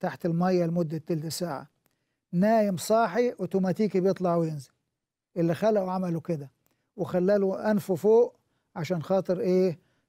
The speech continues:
يا دوب يطلع ي-، لسطح المية ويتنفس وي-، يعني مش لازم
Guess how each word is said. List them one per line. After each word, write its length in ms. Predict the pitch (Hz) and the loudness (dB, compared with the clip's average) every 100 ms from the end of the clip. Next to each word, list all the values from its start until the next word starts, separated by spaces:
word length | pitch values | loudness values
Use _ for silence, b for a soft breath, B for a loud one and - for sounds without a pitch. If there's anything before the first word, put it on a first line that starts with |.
| - | -6
يا 80 | 170 | 0
دوب 220 | 190 190 | 2 2
يطلع 280 | 190 185 175 | 2 0 -2
ي-، 440 | 170 160 160 160 | -2 -4 -6 -6
لسطح 360 | 156 190 185 - | -4 -4 -4 -4
المية 380 | 160 196 208 196 | -2 0 0 0
ويتنفس 760 | 190 180 175 190 208 202 170 | -2 -4 -4 -2 -2 -2 -8
وي-، 240 | 185 175 165 | -6 -6 -4
يعني 220 | 165 170 | -4 -4
مش 160 | 151 | -2
لازم 420 | 196 208 175 202 | 2 2 2 0